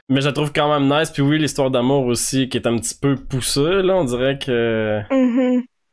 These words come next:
Speaker 1: c'est, c'est un petit peu weird, là, euh, à quel point c'est, c'est rushé, là. Mais bon, c'est, fina-, c'est quand même mon personnage préféré. Je la trouve cool. Je trouve le design vraiment nice. Puis, euh,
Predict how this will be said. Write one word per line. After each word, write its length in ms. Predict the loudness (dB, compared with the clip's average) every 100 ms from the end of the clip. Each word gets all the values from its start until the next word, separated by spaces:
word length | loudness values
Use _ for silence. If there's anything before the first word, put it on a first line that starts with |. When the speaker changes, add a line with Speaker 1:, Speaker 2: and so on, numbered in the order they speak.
| _ _ _ _ -8
Speaker 1:
c'est, 180 | -6 -4
c'est 160 | 0
un 120 | 0 0
petit 160 | -4
peu 160 | -2 0
weird, 480 | 2 2 2 0 -2
là, 140 | -2 0
euh, 840 | 2 2 2 0 0 0 -2 -4 -4
à 140 | -6
quel 220 | -4 -6
point 160 | -4 -4
c'est, 400 | -2 -4 -2 -4
c'est 220 | -4 -4 -4
rushé, 560 | -2 -2 -2 -4 -4 -4
là. 160 | -8 -6
Mais 160 | -2 0
bon, 160 | -2 -4 -14 -18 -20 _ _
c'est, 440 | -2 0 0 -2 -2
fina-, 300 | -2 0 -2 -6 -4
c'est 160 | -2
quand 120 | 0 0
même 140 | 2
mon 160 | 0 0
personnage 340 | 0 -2 -2
préféré. 480 | -4 -2 -2 0 0
Je 80 | -2
la 60 |
trouve 340 | -4 -8 -10 -4
cool. 300 | 0 0 0
Je 80 |
trouve 140 | 0 -2
le 80 | 0
design 420 | -2 0 0 -2
vraiment 340 | -2 0 0 0
nice. 420 | 0 0 -2 -8
Puis, 300 | -10 -12 -4
euh, 580 | -2 0 -2 -4 -6 -8